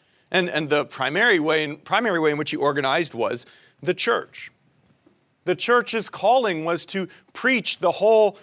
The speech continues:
righteousness and justice of God's kingdom. And on top of that, as Kuyper put it, it had an organized ministry of benevolence, the diaconate,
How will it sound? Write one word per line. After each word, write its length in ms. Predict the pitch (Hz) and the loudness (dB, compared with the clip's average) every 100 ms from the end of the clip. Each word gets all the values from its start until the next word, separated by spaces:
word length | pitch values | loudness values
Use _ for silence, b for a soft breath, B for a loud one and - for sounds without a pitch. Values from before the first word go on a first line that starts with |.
| B | B
righteousness 960 | 156 208 196 202 - 180 180 - - b b | 2 2 2 0 0 2 2 2 -2 b b
and 180 | 170 175 | -2 2
justice 640 | 185 208 208 - 156 151 | 4 4 2 0 0 0
of 240 | - 156 127 | -2 -4 0
God's 460 | 147 135 131 123 - | 2 4 2 -4 -12
kingdom. 480 | - 214 208 110 90 _ _ _ _ _ _ b b b b - | -4 -4 -2 -4 -6 _ _ _ _ _ _ b b b b 0
And 100 | 202 | 2
on 140 | 196 | 4
top 240 | 214 208 | 4 2
of 80 | 202 | 2
that, 400 | 185 247 196 156 _ _ _ _ _ | 2 4 2 0 _ _ _ _ _
as 180 | 165 165 | -2 0
Kuyper 400 | - 190 185 170 | 2 2 2 0
put 200 | 190 185 | 2 2
it, 120 | 190 | 2
it 140 | 175 165 | 0 0
had 300 | 185 196 190 | 2 2 2
an 120 | 185 | -4
organized 680 | 170 226 226 214 202 190 151 | 2 2 2 0 2 0 -2
ministry 560 | 151 208 196 - 190 | 0 0 0 0 0
of 100 | 165 | 2
benevolence, 840 | 160 165 190 180 120 101 123 - - _ _ _ _ _ | 0 2 0 0 -4 -8 -10 -10 -10 _ _ _ _ _
the 100 | 123 | -8
diaconate, 580 | 123 120 139 113 101 139 | -2 0 0 -4 -12 -14